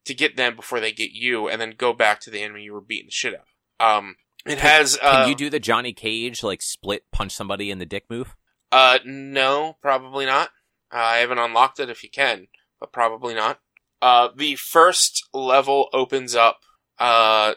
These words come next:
Speaker 1: t-, not opens up to, but, like, midway through the first level, you get, you, you get a, um, essentially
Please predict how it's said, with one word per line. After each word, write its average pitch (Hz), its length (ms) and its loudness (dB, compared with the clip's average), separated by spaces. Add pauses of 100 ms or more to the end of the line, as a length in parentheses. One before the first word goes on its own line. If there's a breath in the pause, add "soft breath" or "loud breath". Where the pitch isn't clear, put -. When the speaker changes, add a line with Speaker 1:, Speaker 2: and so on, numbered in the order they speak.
(140)
Speaker 1:
t-, - 280 -8
not 147 320 4
opens 135 280 2
up 117 180 0
to, 101 200 -8
but, 104 160 -6
like, 110 340 -4
midway 127 560 -6
through 127 220 -10
the 117 80 -10
first 110 300 -8
level, 110 420 -6 (320 loud breath)
you 120 240 -12
get, 110 360 -2
you, 117 260 -14
you 120 200 -12
get 117 320 -4
a, 113 380 -2
um, 101 540 -4 (260)
essentially 127 920 0